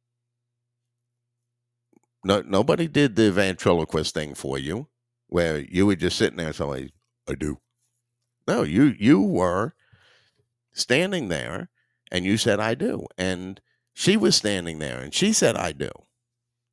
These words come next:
So you, it's your responsibility at that point to make sure that you're living your life according to the reality of truth of God. Then if the other person doesn't live like they're supposed to be,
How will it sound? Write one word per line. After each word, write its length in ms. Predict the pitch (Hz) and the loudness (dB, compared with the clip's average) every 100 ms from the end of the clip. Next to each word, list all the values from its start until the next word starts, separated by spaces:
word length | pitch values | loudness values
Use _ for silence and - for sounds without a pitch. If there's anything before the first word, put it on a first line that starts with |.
| _ _ _ _ | _ _ _ _
So 480 | - 147 135 120 113 _ _ _ _ _ _ _ | 0 6 6 6 0 _ _ _ _ _ _ _
you, 400 | - 92 180 202 - | -6 2 4 4 4
it's 240 | 117 - | 2 2
your 260 | 87 127 220 | 2 4 4
responsibility 1160 | 220 127 - 120 127 - 90 104 - - 90 80 | 4 -2 -2 -4 -4 -4 -2 -2 -2 -4 -4 -4
at 100 | - | -2
that 260 | 120 254 | -4 -4
point 380 | - 73 65 90 _ _ _ _ _ _ _ _ _ _ _ | -10 -12 -12 -14 _ _ _ _ _ _ _ _ _ _ _
to 100 | - | 0
make 220 | 120 117 120 | 4 4 2
sure 300 | - 113 123 | 4 6 6
that 200 | 110 - | 2 2
you're 120 | 127 | 4
living 320 | 147 123 113 | 4 2 2
your 120 | 107 | 2
life 360 | 98 131 220 - | 2 0 -4 -6
according 420 | - 101 101 101 | 0 2 2 0
to 140 | 113 | -2
the 100 | 98 | 0
reality 560 | 92 92 95 104 101 87 | 0 0 0 -2 -2 -4
of 140 | 82 | -6
truth 260 | - 110 95 | -2 -2 -2
of 140 | 85 | -2
God. 520 | 82 90 139 - 214 196 _ _ _ _ _ _ _ _ | 0 0 0 -4 -8 -14 _ _ _ _ _ _ _ _
Then 220 | - 131 196 | 0 0 0
if 140 | 196 | -2
the 120 | 139 | 2
other 200 | 120 117 | 2 2
person 400 | 104 120 117 110 | 2 2 2 0
doesn't 320 | 101 107 107 | -2 0 0
live 200 | 80 110 | 0 0
like 220 | 92 82 - | 2 -2 -2
they're 200 | 90 156 | -2 -2
supposed 480 | 165 156 165 165 | -2 -2 -2 -2
to 60 | 160 | -4
be, 360 | 156 160 202 | -2 -2 -4